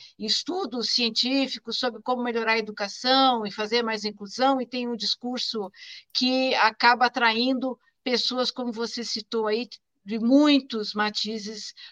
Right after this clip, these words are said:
políticos diferentes. Qual é o objetivo desses grupos? É destruir a educação para os mais pobres,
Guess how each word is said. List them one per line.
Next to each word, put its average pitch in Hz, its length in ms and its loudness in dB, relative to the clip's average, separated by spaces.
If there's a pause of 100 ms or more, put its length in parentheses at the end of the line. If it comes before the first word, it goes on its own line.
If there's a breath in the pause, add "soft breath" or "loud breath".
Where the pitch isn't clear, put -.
políticos 226 500 -4
diferentes. 208 360 -2
Qual 339 160 2
é 381 60 4
o 381 40 -2
objetivo 320 580 2
desses 269 320 0
grupos? 226 300 -4
É 233 60 -4
destruir 262 460 2
a - 20 4
educação 262 500 2
para 254 80 -8
os 208 80 -4
mais 214 240 0
pobres, 240 720 4